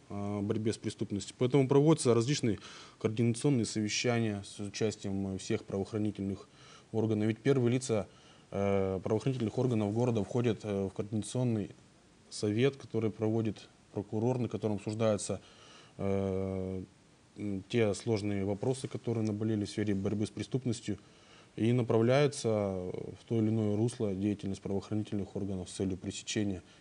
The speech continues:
и предотвращения, э, тяжких си-, преступлений.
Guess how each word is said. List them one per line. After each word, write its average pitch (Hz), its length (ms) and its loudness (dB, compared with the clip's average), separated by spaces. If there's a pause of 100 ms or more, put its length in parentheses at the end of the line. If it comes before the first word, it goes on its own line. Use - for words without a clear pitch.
и - 60 -6
предотвращения, 107 720 -2
э, 90 320 -6 (140)
тяжких 107 380 -4
си-, 92 760 -4 (1300)
преступлений. 131 680 2